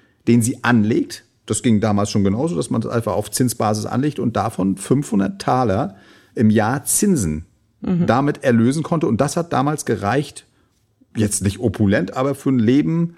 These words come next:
Speaker 2: Mhm.
Speaker 1: in diesem bürgerlichen Maßstab hat es gereicht. Zum Vergleich, ihr lieber, äh, damaliger Freund noch, späterer, nein, das verrate ich noch nicht, <laughs> also Herr Lessing bekommt, als er die Stelle antritt in Wolfenbüttel, sechshundert Reichstaler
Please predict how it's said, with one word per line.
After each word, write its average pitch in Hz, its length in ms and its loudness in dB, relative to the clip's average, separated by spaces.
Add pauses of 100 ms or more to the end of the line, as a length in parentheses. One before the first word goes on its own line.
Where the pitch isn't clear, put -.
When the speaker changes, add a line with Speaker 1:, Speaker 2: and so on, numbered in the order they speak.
(140)
Speaker 2:
Mhm. 214 140 0
Speaker 1:
in 117 140 4
diesem 143 320 2
bürgerlichen 123 440 2
Maßstab 127 420 -2
hat 127 100 -4
es 120 120 -6
gereicht. 104 460 -2 (220)
Zum - 160 0
Vergleich, 123 640 0
ihr 123 160 2
lieber, 117 500 2
äh, 101 180 -2 (220)
damaliger 110 600 2
Freund 127 420 2
noch, 160 160 0
späterer, 113 880 0
nein, 113 220 -2
das 107 100 -2
verrate 110 340 0
ich 104 60 0
noch 98 140 4
nicht, 135 320 2 (300)
<laughs> 196 260 -2
also 98 360 -2 (160)
Herr 98 220 0
Lessing 165 520 2 (880)
bekommt, 147 480 0
als 120 140 2
er 117 100 4
die 107 120 -4
Stelle 98 340 0
antritt 123 280 -2
in 113 140 -2
Wolfenbüttel, 107 480 -2
sechshundert - 840 -6
Reichstaler 85 680 -14